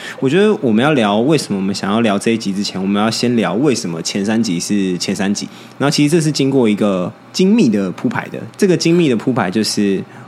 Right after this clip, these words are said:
我们前三集想要打开大家对于关系的多元想象，所以我们从三个维度分别去打开，分别是深度、时间跟人数这三个维度。然后第一个维度，深度，对应到的就是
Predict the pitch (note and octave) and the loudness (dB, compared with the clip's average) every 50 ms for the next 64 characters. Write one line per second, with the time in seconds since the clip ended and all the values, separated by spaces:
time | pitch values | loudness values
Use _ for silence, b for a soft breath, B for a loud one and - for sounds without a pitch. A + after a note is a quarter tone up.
0 | B - - B2 C3 A#2+ A#2+ A#2 A2+ A2 G#2+ F#2 - - C#3 C3+ E3+ E3 D#3+ - | B -10 -2 0 2 2 4 4 2 2 0 0 0 0 2 2 4 2 2 2
1 | B2 A#2 - - G2+ G#2 A#2+ B2 - - F2 - - A2+ A2+ A2 A2+ A#2 - C3+ | 2 0 0 0 0 0 0 0 0 -2 -4 -2 -2 0 0 0 0 0 0 0
2 | B2+ A2+ A2 A2+ G#2+ G#2 G#2+ G#2+ A2 - B2+ A2 G2+ G2 F#2+ F#2+ - A#2+ A2+ A2 | 0 2 2 0 0 0 0 -2 -2 0 0 2 2 0 -2 -2 -2 0 0 0
3 | A2 - - A2+ G#2+ G#2 G#2 F2+ D2+ - A2+ - - - - D3 D3 D3 B2+ G#2+ | 0 0 0 -2 0 0 -2 -4 -6 -8 -12 -16 -18 -2 0 2 4 4 4 2
4 | G#2+ - G2+ D#2+ - - A2+ F2 - - E3 F3 E3 C3+ A2+ - A2 A2+ A#2+ B2 | 0 -2 -4 -6 -4 -4 -4 -4 -2 -2 0 0 0 0 0 -2 -2 -2 -2 -4
5 | - - - - - E3 E3+ F3 C#3+ A2 G#2 G2+ G#2 G2+ B2+ B2 G#2 A#2 A#2 A#2 | -6 -8 -4 -2 0 2 2 2 2 2 2 2 2 2 2 0 2 0 0 0
6 | G2+ - A#2 F#2+ - - - - - E2+ - - B B B B B B B B | 0 -2 -2 -2 -4 -6 -6 -8 -10 -10 -10 -12 B B B B B B B B
7 | B - - - F3 E3+ D3 A#2 A2 - C3 B2 A2 - - B2+ A#2+ A#2+ A2+ C#3+ | B -20 -6 -2 0 2 2 2 0 0 0 0 0 0 0 0 0 2 2 2
8 | A#2+ G#2 F#2+ F2 - - - G#2 G#2+ G2 - A#2 A2+ A2+ A2+ A#2 A#2 A2+ G2+ F#2 | 2 2 0 -2 -4 -6 -4 -2 -2 -2 0 0 0 0 0 0 0 0 0 -2
9 | G2 - B2 A2 G#2 A2+ - A2+ G#2 G2+ F#2+ F#2 E2+ E2+ - G2 E2+ - - - | -2 -2 -2 -2 0 0 0 0 0 0 0 -2 -2 -2 -4 -4 -4 -6 -10 -18
10 | - - - - - - - - - - B2+ B2+ B2 C#3 C#3 C#3 - - - A3 | -20 -20 -20 -20 -20 -20 -20 -20 -12 -6 -4 -2 0 2 0 0 -2 0 2 2
11 | A3 G3 E3+ B2 A#2 A2+ A2 B2+ C3+ A#2+ A2 - B B B B B B B B | 4 4 4 4 4 2 2 2 2 2 0 -2 B B B B B B B B
12 | B B - - - C#3+ C#3+ D3+ E3 D3 G2+ - - - - - - - - - | B B -6 -2 0 0 2 2 2 0 0 -2 -6 -14 -20 -20 -20 -16 -4 -2
13 | D#3+ C#3+ C#3+ C#3 B2+ A2 G#2 A2 A#2 B2+ B2+ A#2+ | 0 2 2 2 2 2 2 2 2 2 0 0